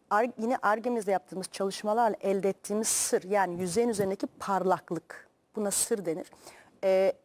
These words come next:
en parlak yüzey bizde. Çünkü bunun için gerçekten çok büyük çalışmalar yapıyoruz.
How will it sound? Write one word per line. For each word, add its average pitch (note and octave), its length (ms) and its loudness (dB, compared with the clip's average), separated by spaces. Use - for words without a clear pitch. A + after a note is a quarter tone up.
en C#4+ 240 2
parlak A3+ 500 0
yüzey A#3+ 320 -4
bizde. E3 260 -6
Çünkü G#3+ 240 -6
bunun A#3 120 0
için B3+ 240 -2
gerçekten G#3+ 520 -2
çok - 240 -10
büyük G#3 140 -6
çalışmalar F3+ 500 -2
yapıyoruz. D3 440 -6